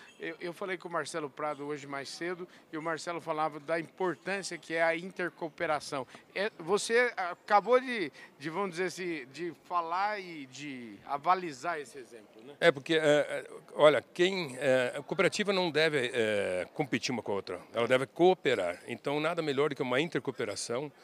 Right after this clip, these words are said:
Speaker 2: onde você, é, une forças, une expertises, é, cada um, é, com a sua especialidade, com a sua, sua região. Então, veja o caso da, da maltaria, né? Hoje nós temos um potencial, uma falta hoje de malte no mercado brasileiro,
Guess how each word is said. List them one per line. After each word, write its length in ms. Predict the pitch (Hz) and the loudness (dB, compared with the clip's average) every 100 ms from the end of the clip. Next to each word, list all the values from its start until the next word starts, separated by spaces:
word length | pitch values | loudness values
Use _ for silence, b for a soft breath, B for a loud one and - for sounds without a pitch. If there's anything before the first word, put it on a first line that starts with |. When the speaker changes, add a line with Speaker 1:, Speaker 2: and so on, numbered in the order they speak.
| B B B - | B B B 0
Speaker 2:
onde 280 | 127 139 | 2 2
você, 380 | 135 131 139 127 | 0 -2 -4 -6
é, 300 | - 113 110 - | 0 2 2 2
une 240 | 143 160 | 0 0
forças, 540 | 131 135 143 139 135 - - - | -2 4 4 4 0 -6 -14 -2
une 240 | 156 160 | 0 0
expertises, 960 | 131 - 120 - 117 120 120 127 - - B B B B | -2 -2 -4 -4 -6 -6 -6 -8 -10 -12 B B B B
é, 280 | - 113 107 | -2 -2 -2
cada 260 | - 139 135 | -2 0 0
um, 140 | 147 - 147 | -2 -8 0
é, 320 | 113 107 101 | 2 2 0
com 120 | - | -6
a 20 | |
sua 160 | 113 120 | -6 -6
especialidade, 640 | - 123 - 110 127 127 | -6 -4 -4 0 2 2
com 100 | - | -2
a 60 | 117 | -6
sua, 260 | - 120 98 | -2 -4 -4
sua 220 | - 123 | -4 -2
região. 500 | 113 98 110 127 139 B B B B | -2 -4 -2 -2 -4 B B B B
Então, 400 | 127 113 131 139 | -10 -2 0 0
veja 240 | 131 165 165 | -2 -4 -4
o 80 | - | 0
caso 260 | 151 143 | 0 0
da, 300 | 139 131 120 | 0 0 0
da 100 | 123 | -2
maltaria, 580 | 127 127 131 107 98 82 - B B B B | -2 -2 0 -2 -2 -6 -10 B B B B
né? 140 | 131 135 | -4 -2
Hoje 300 | 143 165 165 | 2 2 2
nós 120 | 156 | -4
temos 220 | - 160 135 | -6 -6 -8
um 60 | |
potencial, 540 | - 131 117 107 131 147 | -6 -6 -4 -4 0 0
uma 120 | 131 | 0
falta 440 | - 147 180 139 | 2 2 2 0
hoje 260 | 117 131 117 | 0 0 0
de 100 | 117 | -4
malte 360 | 107 120 147 120 | 0 2 2 -2
no 80 | |
mercado 400 | 107 98 - 113 | -6 -6 -4 -4
brasileiro, 540 | 104 101 98 101 143 | -4 -6 -8 -6 -4